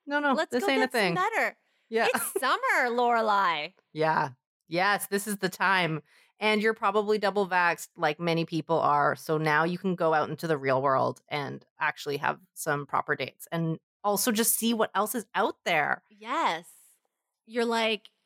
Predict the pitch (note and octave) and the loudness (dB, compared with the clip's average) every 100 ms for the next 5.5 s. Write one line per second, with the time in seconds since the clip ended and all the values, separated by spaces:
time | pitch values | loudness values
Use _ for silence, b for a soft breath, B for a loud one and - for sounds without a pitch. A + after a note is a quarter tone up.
0 | - F#3+ D#3+ - G#3+ G3+ G3+ A3 G#3+ C4 | -4 -2 -2 -4 -6 -6 -6 -4 -2 -2
1 | A#3+ G#3 F3 E3+ G3 - F3 D#3+ E3 E3+ | -2 -2 0 0 -2 -6 -10 -6 -2 0
2 | A3+ C4 - - F#3 D#3+ F#3 F3+ F#3+ A#3 | 2 0 -6 -12 -12 -10 -6 -2 0 0
3 | - _ _ _ _ G3+ F#3+ F#3+ F#3+ E3+ | -4 _ _ _ _ -6 -6 -4 -4 -4
4 | E3 E3 D#3 F#3+ B3 B3+ _ _ _ _ | -2 0 2 4 2 -2 _ _ _ _
5 | _ - A3+ A3+ | _ -2 0 0